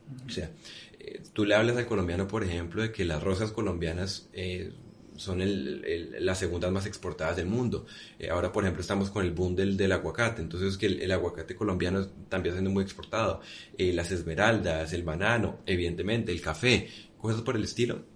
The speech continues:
No hay, no hay una conciencia de eso. Y entonces, ya eso va haciendo que tú no solamente te desligues de la realidad política, sino que te desligues del lugar donde te encuentras.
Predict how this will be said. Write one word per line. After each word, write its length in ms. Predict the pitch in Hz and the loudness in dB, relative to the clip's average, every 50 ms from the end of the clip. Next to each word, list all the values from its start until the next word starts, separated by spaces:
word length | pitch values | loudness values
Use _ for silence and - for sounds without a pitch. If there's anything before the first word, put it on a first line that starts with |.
| - - - - - - - - - - - - - - - - - - - - - - - - - - - - - | -20 -20 -20 -20 -20 -20 -20 -20 -20 -20 -20 -20 -20 -20 -20 -20 -20 -20 -20 -20 -20 -20 -20 -20 -20 -20 -20 -12 -4
No 200 | 104 107 107 110 | 0 4 6 6
hay, 200 | 104 107 110 98 101 | 6 6 6 4 2
no 140 | 107 110 | 2 4
hay 100 | 110 117 | 4 4
una 220 | 120 123 127 127 - | 6 4 2 2 2
conciencia 800 | - 107 95 92 - - 113 110 101 95 87 82 - 82 80 80 | 2 2 2 2 0 0 2 2 2 2 0 0 -2 -2 -2 -2
de 180 | 82 82 80 | -2 -4 -4
eso. 240 | 82 - - - - - - - | -4 -6 -8 -10 -12 -12 -4 0
Y 80 | 120 | 2
entonces, 380 | 110 98 101 101 117 117 117 117 - - - - - - - | 2 2 2 2 0 0 0 -4 -10 -14 -16 -18 -14 -4 2
ya 160 | 110 123 123 | 4 4 4
eso 120 | 120 123 127 | 4 4 2
va 60 | 131 | 2
haciendo 300 | 127 131 127 123 127 - | 2 0 0 0 0 -2
que 80 | 127 | -2
tú 120 | - - 98 | -2 0 0
no 100 | 98 98 | 0 0
solamente 440 | 107 110 107 110 104 92 85 85 82 | 0 0 0 0 0 0 -2 -4 -6
te 160 | - - 92 | -2 2 2
desligues 800 | 85 82 85 82 92 107 127 139 135 117 139 185 - - - - - - - | 2 2 2 -2 -2 0 0 0 2 0 -2 -2 -4 -8 -12 -14 -20 -20 -8
de 120 | - 95 95 | -2 0 2
la 100 | 92 90 | 2 2
realidad 380 | 85 82 85 85 85 82 82 | 0 0 0 0 0 0 0
política, 460 | - 98 113 127 127 - 139 - - - - | 0 0 0 0 0 -2 -8 -8 -8 -14 -12
sino 260 | - - 120 110 110 | -6 -4 -2 -2 -2
que 100 | 113 107 | -2 -2
te 200 | 104 - 110 101 | 0 2 4 4
desligues 560 | 92 90 101 151 185 175 - 87 80 - - - - - - - - - | 4 2 2 0 0 0 0 -2 -4 -6 -8 -14 -20 -20 -20 -14 -4 2
del 140 | 107 104 | 4 6
lugar 300 | 98 95 90 98 104 107 | 6 8 6 6 4 4
donde 220 | 107 92 78 - - | 2 -2 -2 -4 -6
te 60 | 76 | -8
encuentras. 580 | 78 - 78 76 73 - - - - - - | -6 -4 -4 -4 -4 -8 -10 -14 -14 -14 -14